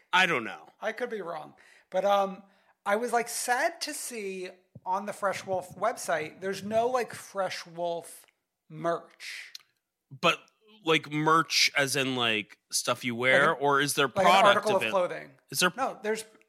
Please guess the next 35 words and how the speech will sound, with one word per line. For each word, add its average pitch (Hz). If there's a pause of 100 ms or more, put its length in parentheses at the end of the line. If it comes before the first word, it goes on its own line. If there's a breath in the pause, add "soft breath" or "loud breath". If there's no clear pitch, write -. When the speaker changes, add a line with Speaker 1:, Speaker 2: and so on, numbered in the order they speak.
(140)
Speaker 2:
yeah, 285
there's 190
products, 240
of 170
course. 170 (500)
She's -
a 403
professional. 294
You 185
don't 277
think 277
she 214
would 175 (440 loud breath)
let 190
the 196
season 180
wrap 165
without 170
getting, 165
like, 160
these 160
products 160
out 170
to 160
market? 160 (420 loud breath)
Speaker 1:
I 170
wonder 233
what 349
the, 294
like, 220
the 156
body 120
wash 95
smells 76
like. 80